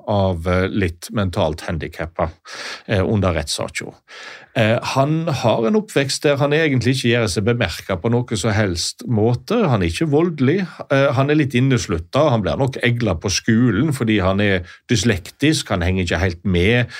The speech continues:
de andre i de faglige aktivitetene. Men, eh, så, og så er han en person som en del av disse, som, som blir dødsdømt, og som blir dratt inn i dette, eh, okkupasjonssystemet.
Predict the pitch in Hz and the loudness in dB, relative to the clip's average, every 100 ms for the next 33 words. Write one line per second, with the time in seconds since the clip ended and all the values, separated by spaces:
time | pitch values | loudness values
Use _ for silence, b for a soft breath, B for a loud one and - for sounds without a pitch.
0 | B B 110 101 107 113 123 101 90 110 | B B -2 0 2 4 4 2 2 2
1 | 101 90 113 113 110 90 92 - 113 104 | 0 -2 0 0 0 -2 -2 -4 -2 -2
2 | 90 113 82 - 87 123 196 127 B B | 0 -2 -2 -4 -2 0 0 -2 B B
3 | B B - 294 123 131 135 139 139 139 | B B -10 0 2 4 4 4 4 2
4 | 139 - _ _ _ - - - - 127 | 0 -6 _ _ _ -10 -6 -4 -2 0
5 | 175 147 98 131 135 185 - 233 247 180 | 4 4 4 0 0 -2 0 0 2 2
6 | 117 110 85 69 76 85 - 196 - 139 | 2 2 0 0 -2 -2 2 0 2 0
7 | 127 - 127 120 107 104 90 - 113 160 | 0 0 0 2 2 0 -2 -2 -2 0
8 | 127 107 113 107 101 113 - 156 92 80 | -2 0 0 0 0 -2 0 -2 0 -2
9 | 80 104 - 87 87 92 92 78 98 95 | -2 -4 0 0 2 0 -2 -4 -6 -6
10 | - 127 - 113 - 139 95 - 95 90 | -6 -6 -2 -2 -2 -2 -2 -4 -4 -2
11 | 85 151 208 | 0 2 0